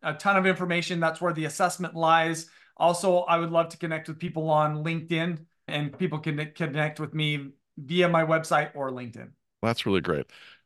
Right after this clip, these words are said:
Speaker 2: Again, thank you so much for showing up or for coming, <laughs> for showing up.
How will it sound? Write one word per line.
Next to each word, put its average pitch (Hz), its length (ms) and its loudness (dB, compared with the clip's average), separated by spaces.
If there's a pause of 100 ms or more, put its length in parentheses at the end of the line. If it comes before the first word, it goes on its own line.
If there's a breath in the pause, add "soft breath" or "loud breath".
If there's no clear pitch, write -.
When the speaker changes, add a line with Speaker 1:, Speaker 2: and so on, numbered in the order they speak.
(120)
Speaker 2:
Again, 117 240 6
thank 160 240 4
you 226 80 2
so 131 160 6
much 113 220 6
for 98 120 2
showing 98 340 6
up 101 200 4
or 85 80 4
for - 160 -4
coming, 113 420 4 (220 loud breath)
<laughs> - 120 -20 (160)
for - 80 -4
showing 113 320 6
up. 92 140 4